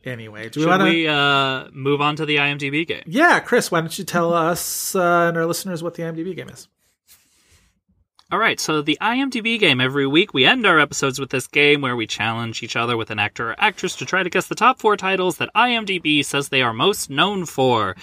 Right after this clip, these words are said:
Speaker 2: If any of those titles are television or voiceover work, we mention that up front. After two wrong guesses, we get the remaining titles' release years as a clue.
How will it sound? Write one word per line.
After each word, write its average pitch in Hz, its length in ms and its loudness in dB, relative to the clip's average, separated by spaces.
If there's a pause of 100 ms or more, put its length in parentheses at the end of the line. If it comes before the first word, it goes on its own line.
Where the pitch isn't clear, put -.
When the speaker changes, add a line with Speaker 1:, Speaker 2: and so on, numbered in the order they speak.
(180)
Speaker 2:
If 139 140 -2
any 139 160 2
of 135 100 2
those 135 180 0
titles 196 400 0
are 139 80 -4
television 214 560 -2
or 90 120 -10
voiceover 151 600 -2
work, 147 280 0
we 104 80 -6
mention 101 440 -12 (120)
that 147 240 2
up 180 120 2
front. 185 300 0 (320)
After 123 180 -6
two 180 220 -4
wrong 160 200 2
guesses, 180 360 -2
we 127 80 -4
get 107 160 -4
the 104 100 -6
remaining 120 420 -2
titles' 117 380 -4
release 113 480 -4
years 123 300 2
as 127 180 -2
a 170 60 0
clue. 156 540 4